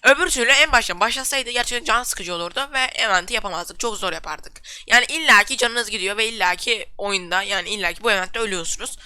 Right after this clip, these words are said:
Ondan dolayı iyi olmuş. Yani ben bu tarafını sevdim. Şimdi hemen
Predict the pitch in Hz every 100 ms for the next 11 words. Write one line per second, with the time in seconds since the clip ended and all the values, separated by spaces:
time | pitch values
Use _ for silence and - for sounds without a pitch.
0 | - - - 233 226 202 180 208 233 226
1 | 214 170 160 202 190 196 202 202 185 185
2 | 240 226 180 180 - - - - - -
3 | - - 247 165 - _ - _ _ -
4 | - _ _ _ _ _ - 247 240 240